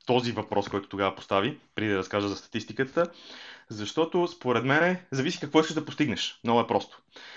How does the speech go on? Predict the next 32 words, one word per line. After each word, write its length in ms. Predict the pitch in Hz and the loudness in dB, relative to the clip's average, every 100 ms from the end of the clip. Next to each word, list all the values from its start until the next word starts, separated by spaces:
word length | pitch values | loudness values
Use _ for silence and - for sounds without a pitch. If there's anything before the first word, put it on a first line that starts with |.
| - - - - | -18 -18 -20 -8
А, 440 | 110 110 107 107 - _ _ _ _ _ _ _ _ _ _ _ | 0 2 4 2 -2 _ _ _ _ _ _ _ _ _ _ _
ако 680 | - 104 - - 180 185 - _ _ _ - | 0 2 0 2 4 4 0 _ _ _ -8
искаш 680 | 143 139 131 120 - - - _ _ _ _ _ _ _ _ _ | -6 -4 0 2 2 0 -6 _ _ _ _ _ _ _ _ _
двама 300 | 110 143 185 | 4 8 8
човека, 320 | 156 117 104 | 6 2 0
които 200 | - 127 | -2 -2
са, 280 | 131 - 117 | -2 2 2
примерно, 400 | 113 117 117 117 - - | 2 0 2 -2 -6 -14
да 120 | 95 | -8
използвам, 640 | 110 - 113 113 107 104 104 | -8 -4 -4 -2 -2 -4 -6
че 260 | - 104 98 - | -6 -4 -6 -10
и 80 | 92 | -4
двамата 220 | 104 101 | -2 -2
човека 260 | - 104 101 | -4 -6 -6
обичат 220 | 98 98 | -8 -10
да 60 | - | -6
стават 260 | - 98 | -2 -2
сутрин 280 | - 110 113 | -2 -8 -6
и 40 | 101 | -6
сутрин 220 | - 101 | -6 -8
са 100 | 92 | -8
в 40 | |
добра 260 | 87 95 90 | -6 -2 0
енергия, 340 | 90 - 110 | -2 -4 -4
нали, 180 | 127 110 | -4 -4
не 120 | 101 | -4
всички 300 | 101 - - | -6 -8 -14
са 200 | - 82 - _ _ _ | -10 -12 -12 _ _ _
така, 440 | - - 147 175 185 135 | -18 -4 0 0 -2 -8
макар 260 | 120 123 | -6 -4
че, 220 | 120 127 123 - - | -4 -6 -6 -8 -14
нали... 240 | 120 117 | -12 -12